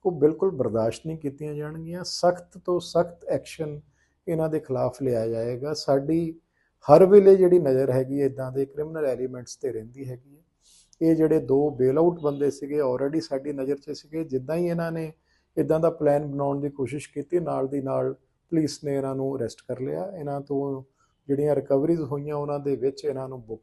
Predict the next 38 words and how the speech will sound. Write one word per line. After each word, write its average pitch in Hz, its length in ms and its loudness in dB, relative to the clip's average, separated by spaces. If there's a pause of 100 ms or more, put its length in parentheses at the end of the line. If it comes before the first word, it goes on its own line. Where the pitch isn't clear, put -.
(100)
ਕੀਤਾ 143 300 -12
ਗਿਆ 151 200 -14
ਹੈਗਾ। 165 260 -14 (880)
ਔਰ 147 260 4 (680)
ਇਹ 151 80 -2
ਜਿਹੜਾ 151 380 4
ਇਹ 151 180 6
ਵਿਸ਼ਾਲ 139 500 0
ਬੰਬ 131 340 -6
ਹੈਗਾ, 156 320 0
ਇਹ 160 100 2
ਨਵਾਂ 139 340 -4
ਲੜਕਾ 143 360 -4
ਹੈਗਾ, 151 240 -4
ਇਹਦਾ 156 200 0
ਕੋਈ 151 140 -6
ਕ੍ਰਿਮੀਨਲ 151 420 -6
ਪਾਸਟ 135 480 -6
ਨਹੀਂ 160 140 -8
ਹੈਗਾ, 143 260 -14 (540)
but 147 220 0
ਇਹ 175 160 8
ਵੀ 196 220 4
ਇੱਦਾਂ 151 280 2
ਦੇ 156 300 0
ਕੰਮਾਂ 143 380 -4
ਦੇ 143 140 -2
ਵਿੱਚ 139 240 -6
ਇਨਵੋਲਵ 131 460 -2
ਹੋਣ 135 200 -4
ਦੀ 131 100 -6
ਕੋਸ਼ਿਸ਼ - 480 -12
ਕਰ 127 140 -2
ਰਿਹਾ 139 220 -4
ਸੀਗਾ। 151 320 -10 (640)
ਇਹਨੂੰ 165 240 2
ਵੀ 170 100 4
ਅਰੈਸਟ 147 260 2